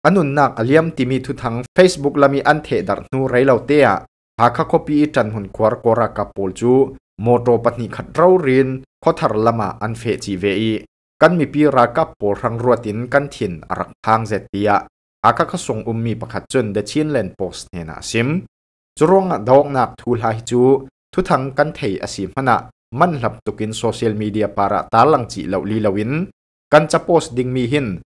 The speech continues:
Kan rual pidang ranga harsat nak athen sual pang kemo timi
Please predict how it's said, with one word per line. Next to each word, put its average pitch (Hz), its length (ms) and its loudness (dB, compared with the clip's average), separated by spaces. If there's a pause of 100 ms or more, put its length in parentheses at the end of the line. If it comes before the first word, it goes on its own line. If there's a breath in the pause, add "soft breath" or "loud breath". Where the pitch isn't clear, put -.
Kan 160 160 4
rual 170 300 4
pidang 135 260 2
ranga 110 400 -2
harsat 120 400 -4
nak 151 240 -6
athen 143 320 -4
sual 117 320 -2
pang 110 160 -2
kemo 101 400 -4
timi 110 240 -6